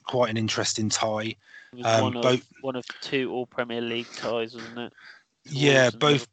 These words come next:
Speaker 2: the
Speaker 1: both
Speaker 2: other
Speaker 1: going
Speaker 2: one.
Speaker 1: well in the league, sort of South Coast derby. I thought
Speaker 2: Yeah.
Speaker 1: Palace Grimsby
Speaker 2: That'd be a good
Speaker 1: was, was
Speaker 2: game.
Speaker 1: a, was a good tie.
Speaker 2: Yeah.
Speaker 1: Um, Everton Lincoln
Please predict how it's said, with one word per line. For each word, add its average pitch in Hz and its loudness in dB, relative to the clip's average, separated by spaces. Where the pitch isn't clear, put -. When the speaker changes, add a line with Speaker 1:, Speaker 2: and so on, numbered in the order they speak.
Speaker 2:
the - -20
Speaker 1:
both 151 2
Speaker 2:
other - -4
Speaker 1:
going 147 4
Speaker 2:
one. 139 2
Speaker 1:
well 135 4
in 127 0
the 127 0
league, 135 -2
sort 127 -4
of 127 -6
South 123 0
Coast 120 -4
derby. 123 0
I 127 -2
thought 131 -2
Speaker 2:
Yeah. 143 -8
Speaker 1:
Palace 143 2
Grimsby 139 -2
Speaker 2:
That'd - -12
be 135 0
a 131 2
good 139 -2
Speaker 1:
was, 120 -2
was 131 4
Speaker 2:
game. - -
Speaker 1:
a, 123 2
was 127 2
a 131 2
good 123 0
tie. 127 4
Speaker 2:
Yeah. 131 -14
Speaker 1:
Um, 120 0
Everton 143 2
Lincoln 147 0